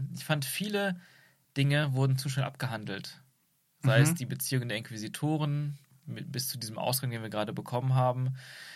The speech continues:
Speaker 1: sei es, ähm, Obi-Wan und Owen oder generell hätte ich, glaub ich, einfach wirklich gerne zwei, mindestens zwei Folgen gehabt von dem
Speaker 2: Bis quasi
Speaker 1: Obi-Wan.
Speaker 2: der, das Abenteuer losgeht.
Speaker 1: Genau, dass man wirklich erst in
Speaker 2: Ja.
Speaker 1: Folge zwei überhaupt vielleicht mit Alderaan beginnt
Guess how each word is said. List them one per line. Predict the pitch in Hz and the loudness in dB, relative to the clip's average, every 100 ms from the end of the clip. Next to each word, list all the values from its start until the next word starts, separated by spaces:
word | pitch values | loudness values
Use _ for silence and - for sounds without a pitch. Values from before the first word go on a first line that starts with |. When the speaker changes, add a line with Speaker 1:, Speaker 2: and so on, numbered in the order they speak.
| - | -18
Speaker 1:
sei | - 113 113 | 2 4 6
es, | 113 107 - - | 4 -2 -4 -4
ähm, | 107 110 - | -6 -6 -8
Obi-Wan | 117 110 101 110 113 113 | -4 -2 2 2 2 0
und | 90 110 104 - - | -8 -8 -8 -12 -12
Owen | - 120 123 123 120 117 120 120 | -2 0 2 0 -2 -6 -8 -8
oder | 110 | -6
generell | 110 107 110 117 120 - - _ _ _ _ _ | -4 0 2 4 2 -4 -14 _ _ _ _ _
hätte | 120 123 | -6 -4
ich, | - | -2
glaub | 117 117 | 0 0
ich, | 120 - | -2 -2
einfach | 117 113 110 | 0 -2 -4
wirklich | 120 104 _ | -8 -12 _
gerne | 120 113 110 | 2 2 2
zwei, | - - 110 117 127 127 - | -4 -2 4 6 4 0 -4
mindestens | 123 123 123 - - - | 0 2 4 2 0 2
zwei | 117 117 | 4 4
Folgen | - 104 101 | 4 0 0
gehabt | 95 101 - | -2 -4 -6
von | - 104 101 95 92 | -10 -6 -4 -6 -2
dem | 131 | 2
Speaker 2:
Bis | 147 - | 2 4
quasi | 147 139 | 4 6
Speaker 1:
Obi-Wan. | 139 | 6
Speaker 2:
der, | 135 | 6
das | 143 131 | 4 4
Abenteuer | 143 139 131 131 123 | 4 4 4 2 2
losgeht. | 131 131 131 127 - - - - _ | 0 0 0 -2 -4 -18 -20 -20 _
Speaker 1:
Genau, | 143 175 | 10 12
dass | 131 131 | 10 8
man | 131 | 4
wirklich | 135 135 131 | 4 0 2
erst | 131 131 | 2 2
in | 135 | 4
Speaker 2:
Ja. | |
Speaker 1:
Folge | 131 127 | 4 4
zwei | 127 - 131 143 | 0 6 8 8
überhaupt | 127 120 - - - | 4 2 0 -8 -16
vielleicht | - 127 117 - | -6 0 0 0
mit | - | 0
Alderaan | 104 110 104 101 104 | 2 2 0 0 -2
beginnt | 101 107 139 175 - | -4 -2 0 -2 -6